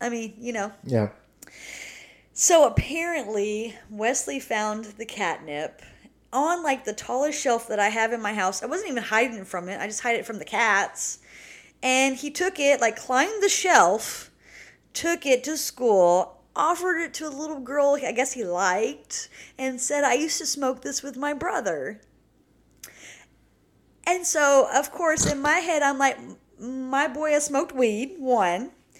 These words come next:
Speaker 1: Thought I had weed, two. And
Speaker 2: And
Speaker 1: brought it to school, three."
Speaker 2: And so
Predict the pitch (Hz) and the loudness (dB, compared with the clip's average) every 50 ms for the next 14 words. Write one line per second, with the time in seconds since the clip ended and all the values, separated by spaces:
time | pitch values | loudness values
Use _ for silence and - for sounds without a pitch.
0 | - - - - - - _ _ _ _ _ _ _ _ - - - 294 311 254 | -20 -20 -20 -20 -20 -20 _ _ _ _ _ _ _ _ -4 2 6 6 6 8
1 | - 247 294 359 508 453 403 311 262 240 233 220 226 226 226 226 247 247 - - | 8 10 10 10 10 12 12 10 10 10 8 0 -2 -2 0 -2 -2 -4 -2 0
2 | - 359 339 294 254 226 214 208 208 240 285 302 - - - - _ _ - - | 2 4 8 10 10 10 10 10 6 4 0 -4 -10 -20 -20 -20 _ _ 2 4
3 | 311 320 - - 427 453 466 415 - 427 440 - - 480 494 494 494 508 508 587 | 4 4 6 6 6 6 6 6 4 2 0 4 8 10 10 10 10 8 4 4
4 | 719 554 370 302 254 262 - - - - - - - _ _ _ - 156 160 175 | 6 4 4 4 2 -6 -10 -14 -20 -20 -20 -20 -20 _ _ _ 0 4 6 6
5 | 175 160 147 135 - 131 - 156 139 131 131 123 - | 6 6 2 0 -4 -2 2 4 6 6 6 4 2